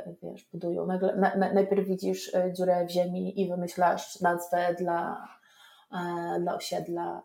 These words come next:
i później patrzysz, że to tak rośnie, rośnie, rośnie i ludzie to kupują.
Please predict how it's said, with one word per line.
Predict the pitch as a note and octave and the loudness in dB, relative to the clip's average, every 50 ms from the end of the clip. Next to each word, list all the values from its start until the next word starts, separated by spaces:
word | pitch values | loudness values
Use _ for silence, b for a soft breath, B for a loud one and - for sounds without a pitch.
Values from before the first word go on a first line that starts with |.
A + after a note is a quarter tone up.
| _ _ | _ _
i | F#3 E3+ E3+ E3+ E3 E3 E3+ F3 F3 F3 - - - _ _ _ _ _ _ _ _ _ _ _ | -10 -8 -8 -8 -10 -10 -10 -10 -12 -12 -14 -16 -16 _ _ _ _ _ _ _ _ _ _ _
później | - F3 F3 E3+ | -12 -8 -8 -8
patrzysz, | E3+ - E3 - - - - - - - - - - - F3+ | -6 -6 -8 -8 -8 -10 -12 -10 -10 -10 -10 -12 -10 -10 -10
że | E3 F3 E3+ | -8 -6 -8
to | E3+ - E3+ | -8 -8 -8
tak | - E3 D#3+ - | -8 -8 -4 0
rośnie, | G3+ F#3 - - - - D#3 E3+ | 0 0 0 0 -4 -6 -4 -2
rośnie, | E3+ - - - - F3+ F3 | -2 -4 -4 -8 -8 -6 -4
rośnie | E3+ - - - - F#3+ F3 D#3+ - - | -4 -6 -6 -10 -10 -8 -6 -6 -6 -6
i | - - F#3 F3+ F3+ | -6 -4 -6 -4 -4
ludzie | F3 E3+ E3+ E2+ F2 | -4 -6 -8 -8 -10
to | - - | -12 -12
kupują. | - - E3+ - - E2+ E2 F2 F#2 - - - - | -12 -12 -14 -6 -4 -4 -2 -2 -2 -4 -4 -4 -6